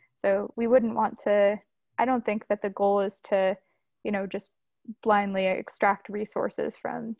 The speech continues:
moons and planets to serve our own needs. I think we should, you know, be respectful of the environments there and, uh, learn about those places without necessarily, like, only using it to, uh,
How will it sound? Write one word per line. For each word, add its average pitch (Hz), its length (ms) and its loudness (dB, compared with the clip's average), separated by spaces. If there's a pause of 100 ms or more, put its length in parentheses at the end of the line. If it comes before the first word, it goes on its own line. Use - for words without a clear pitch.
(160)
moons 196 260 -8
and 214 140 -8
planets - 400 -10 (100)
to - 80 -8
serve 196 280 -6
our - 160 -4
own 208 180 -4
needs. 262 200 -4
I 208 80 2
think 196 220 -10
we 190 100 -4
should, 185 260 -6 (520)
you - 80 -8
know, 202 300 -8 (240)
be 220 140 2
respectful 202 560 -4
of 196 160 -6
the 202 80 -8
environments 254 560 -2
there 202 300 4
and, 190 400 -6 (580)
uh, - 360 0 (320)
learn 226 280 2
about 202 260 0
those 190 200 0
places 196 480 -4
without 202 420 -2 (600)
necessarily, 208 680 -6
like, - 280 -8
only 202 280 -4
using 190 340 -8
it - 200 -12
to, - 280 -4 (540)
uh, - 120 -10